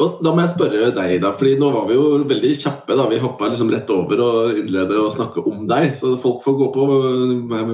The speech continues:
Meyer Haugen sine nettsider og lese om deg for å bli kjent med deg, men det som i hvert fall er tilfellet, det er at åpenbart så har du studert med, med Sveinung, nei, ja, Sveinung, og så har du jobbet med rekruttering i mange år.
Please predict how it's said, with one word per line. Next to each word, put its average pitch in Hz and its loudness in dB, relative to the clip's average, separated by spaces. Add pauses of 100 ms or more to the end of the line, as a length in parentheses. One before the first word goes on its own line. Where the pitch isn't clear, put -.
(200)
Meyer 113 0
Haugen 107 0
sine 123 2
nettsider 120 -2
og 127 2
lese - -2
om - -6
deg 104 -4
for 113 -2
å 107 -2
bli 117 -2
kjent 107 -4
med 107 -6
deg, 131 2
men 131 -2 (480)
det 135 2
som 165 -2
i 151 0
hvert 139 -2
fall 160 2
er 156 0
tilfellet, 147 0
det 139 2
er 131 0
at - -8
åpenbart 139 -2
så 135 0
har 123 -2
du 131 -6
studert 135 -2 (160)
med, 127 0
med 120 0 (180)
Sveinung, 127 -2 (320)
nei, 127 2 (240)
ja, 120 2
Sveinung, 160 -2
og 156 0
så 135 0
har 131 0
du 147 2 (480)
jobbet - -4
med 123 -4
rekruttering 139 0
i - 2
mange 160 0
år. - 0